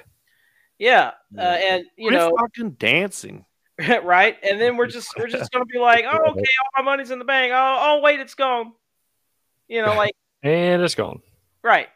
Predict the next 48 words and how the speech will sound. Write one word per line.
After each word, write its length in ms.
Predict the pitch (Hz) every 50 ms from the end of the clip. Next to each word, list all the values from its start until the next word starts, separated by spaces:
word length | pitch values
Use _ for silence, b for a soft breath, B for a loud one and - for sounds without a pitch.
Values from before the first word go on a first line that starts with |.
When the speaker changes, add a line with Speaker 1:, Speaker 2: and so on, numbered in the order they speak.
| _ -
Speaker 1:
And, 200 | 185 202 196 185
uh, 100 | 139 196 302 294
w-, 160 | - - 226
you 260 | 233 - - - 233
know, 140 | 208 185 190
we 180 | - 233 233
won't 140 | 226 233 226
be 80 | 226 240
able 100 | 240 247
to 60 | 233
do 140 | 226 269 269
anything. 420 | 302 330 277 - - 82 - - _ _ _ _ _ 190 190 - -
And 160 | 220 208 202
then, 220 | 277 302 285 269
like, 240 | 247 220 208 202 -
you 60 | 220
won't 180 | 233 226 208 185
be 100 | 202 202
able 200 | 202 185 180 160
to 60 | 151
buy, 600 | 131 160 165 170 170 170 160 160 165 160 156 143 - 107 - -
obviously, 400 | 165 190 165 143 - - 120 113
you 80 | 117
won't 140 | 120 110 113
be 80 | 123 120
able 140 | 117 113 117
to 40 | 117
buy 280 | 123 139 139 135 135
things 420 | - - 151 143 135 139 151 156 151
off 220 | 151 156 160 156
the 80 | - 143
street. 540 | - - - - 240 269 233 220 247 262 _ _ _ _ _ _ _ _ _ _ _ -
That'll 180 | 208 247 269 240
be 80 | 277
the 120 | 254 262 262
end 120 | 269 247
of 60 | 233
yard 400 | 185 175 165 175 196 226 240 208
sales. 380 | - - 247 254 269 294 285 233
That'll 160 | 254 247 247
be 360 | 226 247 240 240 214 123 202 -
i-, 120 | - 196
the 160 | 220 233 233
end 160 | 254 277 254
of, 140 | 247 208 196
like, 260 | 208 220 208 - _ _
cash, 460 | - - 214 220 233 226 214 - - _
period. 440 | - 240 247 240 190 139 110 78